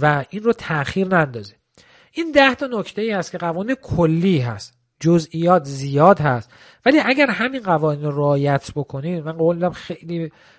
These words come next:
موارد جلو میفته. یعنی همون موردی که بحث ظاهره که من جزئی تر من وارد می‌شم، بحث تنوع،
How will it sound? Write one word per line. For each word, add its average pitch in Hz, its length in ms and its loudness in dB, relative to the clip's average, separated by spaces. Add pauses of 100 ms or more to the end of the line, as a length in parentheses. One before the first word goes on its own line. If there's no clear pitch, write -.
(120)
موارد 139 420 -2
جلو 139 280 4
میفته. 123 460 -6
یعنی 131 160 -6
همون 190 280 -2
موردی 170 460 0
که 180 180 -2
بحث 170 300 -2 (300)
ظاهره 196 360 6
که 208 100 -2
من 185 260 -2 (200)
جزئی 131 280 -4
تر 160 200 -2
من 170 100 -4
وارد 123 380 -2
می‌شم، 113 340 -12
بحث 185 200 -6
تنوع، 135 760 -4